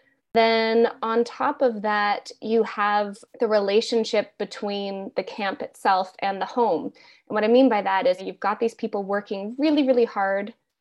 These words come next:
for these bouts of time. And, and like Della said, sometimes it's two weeks, but often it's a lot longer, coming home depleted, exhausted, and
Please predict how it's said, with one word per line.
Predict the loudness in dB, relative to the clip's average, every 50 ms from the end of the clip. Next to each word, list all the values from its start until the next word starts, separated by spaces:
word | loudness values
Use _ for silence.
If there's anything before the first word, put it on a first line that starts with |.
| _ _ _ 0
for | 0 0
these | 2 0 -2 -4
bouts | 0 2 4 4 4 2 0
of | -6 -10
time. | -6 -4 -2 0 0 2 2 0
And, | 0 0
and | -2 -2
like | -2 -2 -2
Della | 0 0 0 0
said, | 0 0 -2 -2 0
sometimes | 0 -2 0 0 0 0 0 0
it's | -4 -10 -8
two | -2 -2 0
weeks, | 2 2 0 -2 -4 -4
but | 0 0 0 0 0 -4
often | -8 -8 -6 -6 -6 -6
it's | -6 -4 -4
a | -2
lot | 0 2 0 2 2
longer, | 2 0 0 2 2 2 2 2 2 0 -8 -20 _ -6
coming | 0 2 4 4 4 4
home | 2 -2 -4 -2 -2 -4
depleted, | -4 -6 -10 -8 -2 2 2 6 6 6 6 6 2 0 0
exhausted, | -2 -6 -6 -6 -4 -2 0 0 -2 -4 -6 -2 0 0 2 0 -2 -4 -10 -18 -20 -20 _ _ _ _ _ 4
and | 6 6 6 6 4 2